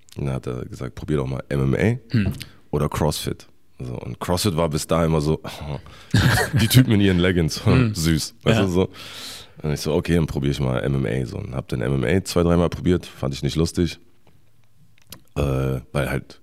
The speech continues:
Speaker 1: so einmal blaues Auge, einmal angebrochene Rippe und ich so, "Okay, das hat jetzt nichts wirklich mit dem zu tun, was ich machen will eigentlich."
Speaker 2: Mhm.
Speaker 1: Und ich so, "Okay, probieren wir mal CrossFit", so. Und, äh, eine Probestunde gemacht, kleben geblieben.
Speaker 2: Hm.
Speaker 1: Instant. Also,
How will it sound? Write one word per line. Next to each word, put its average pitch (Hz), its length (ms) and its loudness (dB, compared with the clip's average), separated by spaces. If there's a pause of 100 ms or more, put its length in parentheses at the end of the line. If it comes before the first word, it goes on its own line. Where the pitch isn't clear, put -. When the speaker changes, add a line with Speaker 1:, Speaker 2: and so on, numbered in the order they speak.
Speaker 1:
so - 140 -12 (440)
einmal 65 200 0
blaues 67 320 0
Auge, 69 300 0
einmal 64 200 0
angebrochene 67 500 -2
Rippe 69 180 -2
und 67 100 2
ich 65 80 -4
so, 64 120 -2
"Okay, 60 200 0
das 58 200 -8
hat 58 120 -2
jetzt - 160 -8
nichts 65 180 -4
wirklich - 240 -8
mit 64 140 -2
dem 67 80 0
zu 67 120 -4
tun, 73 180 -2
was 65 120 2
ich 62 120 -4
machen 80 240 2
will 80 120 4
eigentlich." 76 380 -2
Speaker 2:
Mhm. 110 260 4 (440)
Speaker 1:
Und 78 200 2
ich 71 60 -2
so, 82 100 2
"Okay, 92 320 2
probieren 80 280 4
wir 82 80 4
mal 67 120 2
CrossFit", - 440 -4
so. - 180 -8 (880)
Und, 65 400 -2
äh, 60 340 -4 (680)
eine 76 160 2
Probestunde 95 560 0
gemacht, 95 400 2 (160)
kleben 67 260 0
geblieben. 62 360 -4 (140)
Speaker 2:
Hm. 92 160 -8 (200)
Speaker 1:
Instant. - 480 -4 (220)
Also, 67 320 -2